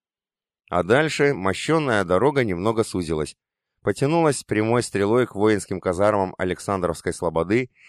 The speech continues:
компенсируя свою узость широкими пешеходными дорожками с обеих сторон. Проехали мимо полковой церкви святого Николая Чудотворца с ее тремя высокими белыми колоннами на входе, плоской шапкой приземистого купола с сияющим крестом на макушке,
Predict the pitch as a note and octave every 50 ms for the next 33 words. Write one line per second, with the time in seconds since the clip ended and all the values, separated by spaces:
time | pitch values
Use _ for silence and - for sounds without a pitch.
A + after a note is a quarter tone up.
0 | - _ _ - C3 C3 B2 D3+ D#3 D3 - - F#3+ F#3 F3 E3 D3+ C3 - C3+
1 | C3 C3+ B2+ - - - D3+ E3 C#3+ A2+ G2+ F2+ - - - - - - G#2+ G#2+
2 | C3 D#3+ D#3 - C#3+ C3+ B2+ - A#2 G2 - G#2+ G2 - A#2+ A#2+ A2 A2 G#2+ G#2
3 | G2+ D#2+ F2 F2 F#2+ A2 A#2 - - G#2 G2 F2 - - F2 E2 F2 F2 D#2 -
4 | - - F2+ E2 D2+ C#2 B1 - _ _ _ _ _ _ _ _ _ _ _ _
5 | _ - F2 G#2+ B2+ D3 C#3+ - - B2 A#2+ A#2 A2+ A#2 B2 B2 A#2+ A2+ - -
6 | - G#2+ G2+ G2 - G#2 G#2 A2 A#2+ B2 A#2 - - B2 B2 A#2+ A2+ - - A2+
7 | F#2+ - - G2 F2+ - A#2 A#2 A2+ A2 G2+ G2+ F#2 - G2+ G2+ G#2+ G#2+ G#2 G2
8 | F2+ - - F2 F#2 F2 - A2 G#2+ A#2+ A#2 - - - D#2+ - - F2 F2 -
9 | F2+ F2 F2+ G#2 A2 A2 G2+ F2+ - - A#2+ B2 - A#2+ A2 G#2 G2+ F2 D#2+ G2+
10 | G#2 G#2 G2+ G2+ G2 F2+ - F#2+ F#2+ F#2+ F#2+ G2 G2 F#2+ F2+ F2+ F2+ F2+ F2 E2+
11 | - - F#2 F#2 E2+ D2 C#2 - - _ _ _ _ _ _ - F#2 G2+ G#2 -
12 | - - F2+ - - G#2 G2+ - - - F#2+ F2 - F#2 F2+ F2 G2 G2 F#2+ E2+
13 | - - F2+ F2 E2 - - A#2+ A#2+ - A#2 G2+ F#2 F#2 F2 - - - F#2 F#2
14 | F#2+ G2 G2 F#2 - - F#2 D#2+ - F2+ F2 - - F#2+ F2+ F2+ F2 E2 E2 E2
15 | - - A2+ A#2+ - - - A2 G2+